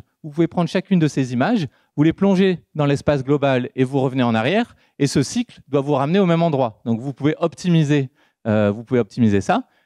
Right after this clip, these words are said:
Vous pouvez faire la même chose si vous avez beaucoup de phrases, même si vous n'avez pas les images correspondantes,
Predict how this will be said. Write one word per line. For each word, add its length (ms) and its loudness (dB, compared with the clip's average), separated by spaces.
Vous 80 -12
pouvez 160 2
faire 160 0
la 100 0
même 140 2
chose 340 0
si 160 -2
vous 140 2
avez 180 2
beaucoup 340 -4
de 80 0
phrases, 480 -4
même 120 -4
si 140 -2
vous 60 0
n'avez 180 0
pas 160 -2
les 160 -2
images 220 0
correspondantes, 640 -2